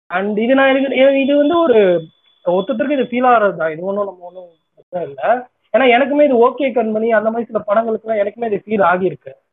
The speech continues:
எப்படின்னா அதுலயுமே இதே மாதிரி தான் ஒரு ரெண்டு ஸ்ட்ரேஞ்சர்ஸ் அந்த லிவ், லிவ்னு அப்புறம் அப்படியே அது அவங்க சேர்றாங்கன்றது தான் இந்த படமும், ஆ, ஃப்ரெண்ட்ஸ் வித் பெனிஃபிட்ஸும். ஆனா எனக்கு படம் பார்த்தப்பயோ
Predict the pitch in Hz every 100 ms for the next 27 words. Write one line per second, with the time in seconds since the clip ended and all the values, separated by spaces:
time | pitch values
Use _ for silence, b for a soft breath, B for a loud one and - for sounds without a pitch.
0 | _ _ - 196 202 254 254 254 220 254
1 | 277 285 247 220 190 165 160 156 147 -
2 | 208 254 247 220 - 262 254 220 190 202
3 | 202 190 196 _ _ _ - 180 208 220
4 | 247 226 247 247 _ _ _ 185 190 233
5 | 226 196 240 240 220 196 180 220 226 226
6 | 220 208 196 196 240 254 226 202 180 175
7 | 208 214 _ _ _ _ _ _ _ 160
8 | 160 165 190 240 247 190 185 160 156 -
9 | 165 226 262 247 226 208 247 233 226 220
10 | 214 233 247